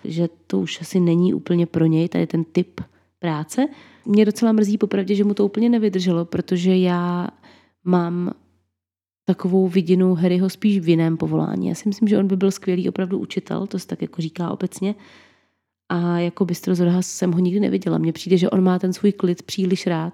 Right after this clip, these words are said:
a že vlastně to jakoby potírá to, že on celou dobu je tlačen do té role toho zachránce.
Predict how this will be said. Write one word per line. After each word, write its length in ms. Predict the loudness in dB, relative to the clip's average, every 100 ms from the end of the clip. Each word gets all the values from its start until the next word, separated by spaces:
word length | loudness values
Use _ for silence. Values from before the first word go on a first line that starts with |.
| -6
a 80 | -2
že 120 | 0
vlastně 320 | -2 0 -4 -4 -18 -12 0
to 80 | 0
jakoby 260 | 2 0
potírá 560 | 2 0 2 2 4 2
to, 160 | 0
že 140 | 2 2
on 140 | -2
celou 260 | -2 -2 0
dobu 320 | 0 2 2 0 -20 -2
je 100 | -2
tlačen 800 | 0 0 0 -2 0 0 0 -2 -4 -20 _ _ _ _ _ _ _
do 140 | 2 2
té 460 | 2 0 0 -2 0
role 420 | 2 2 0 -2
toho 180 | 0 0
zachránce. 840 | 0 0 -2 -2 -4 -2 -2